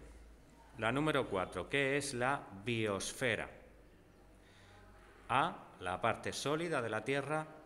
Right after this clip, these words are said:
B. La capa de agua que rodea la Tierra. C.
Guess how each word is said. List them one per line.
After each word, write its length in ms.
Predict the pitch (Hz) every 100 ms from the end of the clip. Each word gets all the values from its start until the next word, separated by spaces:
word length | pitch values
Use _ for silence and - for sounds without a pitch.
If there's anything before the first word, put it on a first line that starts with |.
| - - - - - - -
B. 440 | 98 104 139 151 147
La 180 | 104 98
capa 280 | 135 131 127
de 120 | 120
agua 300 | 127 117 104
que 120 | 104
rodea 300 | 101 98 98
la 160 | 90 -
Tierra. 400 | 127 123 131 127 - - - - - - - -
C. 440 | - 139 139 131